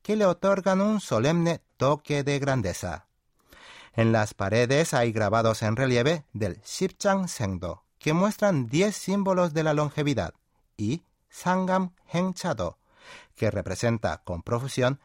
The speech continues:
detalles de un desfile real. Asimismo, la entrada al museo es muy original, pues consiste en un monolito de piedra maciza que recibe el nombre de Pullomun.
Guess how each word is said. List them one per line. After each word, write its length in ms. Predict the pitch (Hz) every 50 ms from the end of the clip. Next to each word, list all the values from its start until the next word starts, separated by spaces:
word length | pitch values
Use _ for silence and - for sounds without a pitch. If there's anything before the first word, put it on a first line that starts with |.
| _ _ _ _ -
detalles 560 | 120 131 131 - 180 196 202 208 208 196 147
de 120 | 143 160 185
un 220 | 220 233 220 175
desfile 680 | 120 107 101 - - - - 139 147 139 131 127 117 107
real. 420 | 120 113 104 87 82 78 71 - _ _ _ _ _ _ _ _ - - - - - - - _ _ -
Asimismo, 840 | - 139 147 165 170 - - 226 226 233 240 220 220 220 220 220 220
la 180 | 202 180 147 139
entrada 380 | 131 120 - - 160 165 160
al 80 | 147 135
museo 480 | 123 110 107 - - 160 165 170 165 160
es 260 | 175 208 226 202 -
muy 380 | 156 160 185 214 220 208 170
original, 560 | 151 135 123 113 - - 98 95 87 85 95 _ _ _ _
pues 460 | _ - 107 98 104 120 147 170 -
consiste 680 | - - 101 92 90 82 - - 120 117 - - 147 151
en 120 | 131 127
un 140 | 151 165 -
monolito 680 | 104 110 98 95 98 92 87 92 107 117 113 - 104 90
de 140 | 92 80 -
piedra 360 | - 113 117 110 104 98 92
maciza 540 | 87 78 - - 135 123 - - 127 120 _ _ _ _ _ _ _ _
que 180 | - 190 208 220
recibe 400 | 190 160 147 - - 196 185 170
el 100 | 123 113
nombre 420 | 131 156 170 175 170 170 165 147
de 260 | 117 175 185 175 - _ _ _ _ _ _
Pullomun. 840 | - 143 185 208 208 196 190 190 190 185 135 98 90 87 87